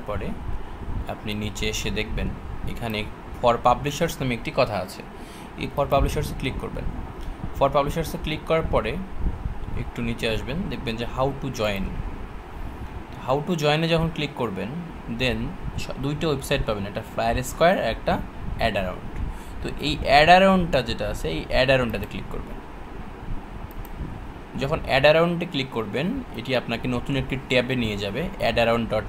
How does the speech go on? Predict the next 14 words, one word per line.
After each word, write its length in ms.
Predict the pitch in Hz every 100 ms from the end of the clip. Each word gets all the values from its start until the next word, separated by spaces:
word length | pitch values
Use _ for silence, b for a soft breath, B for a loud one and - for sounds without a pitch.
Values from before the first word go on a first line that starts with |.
| 104
net। 240 | 98 - - - - - - - - - - - - - - - - - - - - - - - - - - -
তো 60 | - - 98
add 100 | 135 151
around 220 | 175 185 170
dot 160 | 170 165 151
net-এ 180 | 151 151
যখন 160 | 147 147 131
যাবেন, 280 | 117 104 127 175 - - -
তখন 180 | 120 131 131
আপনার 200 | - 123 123
log 140 | 110 117
in 80 | 139 131
page 140 | 120 107
আসবে। 180 | 98